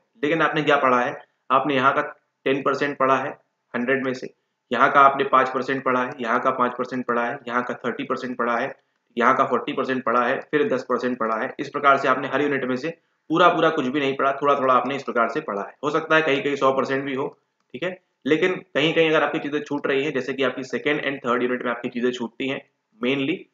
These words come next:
तो उसको भी आपको cover करना है। यहीं से आपके बीस से पच्चीस सवाल बनते हैं, ठीक है, बीस से पच्चीस सवाल आपके majorly बनते हैं यहीं से, तो ये unit कैसे छोड़ सकते हैं इसका आपको ध्यान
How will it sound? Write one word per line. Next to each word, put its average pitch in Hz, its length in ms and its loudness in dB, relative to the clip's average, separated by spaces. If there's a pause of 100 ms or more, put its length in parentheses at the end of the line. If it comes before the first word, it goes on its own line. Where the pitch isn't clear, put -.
(140)
तो 165 60 -2
उसको 175 180 -4
भी 170 100 4
आपको 165 160 2
cover 147 220 2
करना 135 240 0
है। 139 160 -2
यहीं 143 180 2
से 151 120 0
आपके 135 300 2
बीस 131 240 -6
से 151 100 -6
पच्चीस 139 340 -6
सवाल 123 300 0
बनते 117 220 -4
हैं, - 140 -12
ठीक - 420 -20
है, 143 80 -6
बीस 151 220 -2
से 160 80 -8
पच्चीस 143 280 -8
सवाल 139 180 2
आपके 135 200 -2
majorly 127 360 -2
बनते 127 240 -4
हैं 120 80 -4
यहीं 110 160 -6
से, 156 140 -8 (400)
तो - 60 -4
ये 156 180 2
unit 165 280 2
कैसे 147 200 -2
छोड़ 147 180 -2
सकते 135 260 -4
हैं 147 120 -4
इसका 135 240 -4
आपको 156 240 -2
ध्यान 120 300 -4